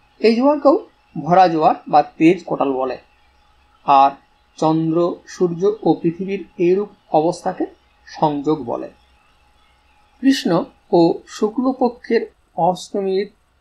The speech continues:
তিথিতে চন্দ্র, সূর্য ও পৃথিবী পরস্পর সমকোণে অবস্থান করে, ফলে চন্দ্র ও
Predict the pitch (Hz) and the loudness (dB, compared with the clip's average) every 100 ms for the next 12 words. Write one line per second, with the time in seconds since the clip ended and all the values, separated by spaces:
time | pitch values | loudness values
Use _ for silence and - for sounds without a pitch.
0 | _ 175 240 233 156 - _ _ _ _ | _ -8 -6 -2 -2 -4 _ _ _ _
1 | _ _ 175 175 185 190 202 190 202 190 | _ _ -2 -2 -2 -2 -2 -4 -8 -8
2 | 180 196 - 165 - 180 - 190 165 269 | -4 -6 -2 -4 -4 -8 -8 -6 -6 -6
3 | - _ _ 160 156 165 - 208 - - | -10 _ _ -2 0 -2 -6 -6 -6 -4
4 | 196 220 214 180 143 143 - 143 - 131 | -2 -2 -2 0 0 -2 -6 -8 -8 -12
5 | - _ _ _ _ _ _ 170 170 170 | -14 _ _ _ _ _ _ 0 2 2
6 | - _ _ _ - 175 185 185 190 196 | -4 _ _ _ -4 -2 0 0 0 2
7 | 202 | 2